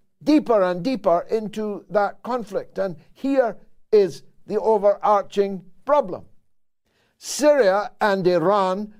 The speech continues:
are close allies of Russia,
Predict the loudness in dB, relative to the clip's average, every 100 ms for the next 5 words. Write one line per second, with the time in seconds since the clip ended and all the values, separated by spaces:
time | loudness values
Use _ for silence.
0 | _ 0 0 -2 -2 4 4 2 -4 -18
1 | -20 _ 2 2 2 2 0 -4 -6 -2
2 | -2 0 0 0 -4